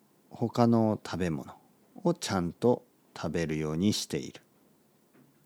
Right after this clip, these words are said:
甘いものは大好き。だけど、食べ過ぎないように。お酒も飲み過ぎないように。大事なのは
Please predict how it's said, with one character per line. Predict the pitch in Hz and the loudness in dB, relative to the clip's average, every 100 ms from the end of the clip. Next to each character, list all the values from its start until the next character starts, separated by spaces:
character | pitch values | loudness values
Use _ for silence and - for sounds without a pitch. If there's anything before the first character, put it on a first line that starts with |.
| _ _ _ _ _ _ _ _ _ _ _ _ _ | _ _ _ _ _ _ _ _ _ _ _ _ _
甘 | 107 120 131 131 | 0 4 8 8
い | |
も | 135 135 | 8 8
の | 131 120 | 6 6
は | 98 | 4
大 | 101 117 | 6 4
好 | - - | 4 -6
き。 | - - _ _ _ _ - | -12 -16 _ _ _ _ -2
だ | 117 | 0
け | 117 | 2
ど、 | 127 135 117 - | 4 4 2 -2
食 | 90 | -4
べ | 87 | -2
過 | 80 - 92 | -4 -6 -4
ぎ | 85 87 | -4 -4
な | 69 | -6
い | 58 | -12
よ | - | -18
う | - | -20
に。 | _ _ _ _ _ _ - _ | _ _ _ _ _ _ -20 _
お | - | -4
酒 | 92 92 - 90 | -2 -2 -2 0
も | 98 117 - 87 | 2 2 0 -4
飲 | 87 82 | -4 -2
み | 78 | -4
過 | - - 87 | -6 -6 -4
ぎ | 82 | -4
な | 80 69 | -4 -8
い | - | -12
よ | - | -20
う | |
に。 | - _ _ _ _ _ _ _ _ _ _ _ _ _ _ _ _ _ _ _ _ _ - | -20 _ _ _ _ _ _ _ _ _ _ _ _ _ _ _ _ _ _ _ _ _ -6
大 | 90 90 | -2 0
事 | 87 | 0
な | 92 85 | -2 -2
の | 80 | 0
は | 92 101 80 | 0 0 -2